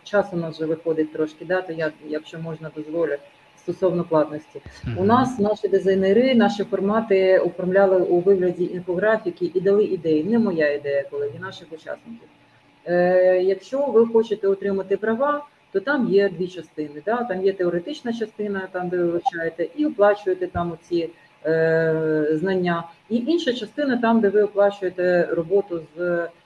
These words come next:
Speaker 1: водієм на автомобілі і, е, з бензином. Да?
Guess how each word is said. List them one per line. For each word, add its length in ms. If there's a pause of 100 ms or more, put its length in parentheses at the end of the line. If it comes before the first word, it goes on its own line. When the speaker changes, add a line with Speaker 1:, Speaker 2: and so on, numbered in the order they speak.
(280)
Speaker 1:
водієм 560
на 80
автомобілі 840
і, 400
е, 180 (560)
з 40
бензином. 500
Да? 180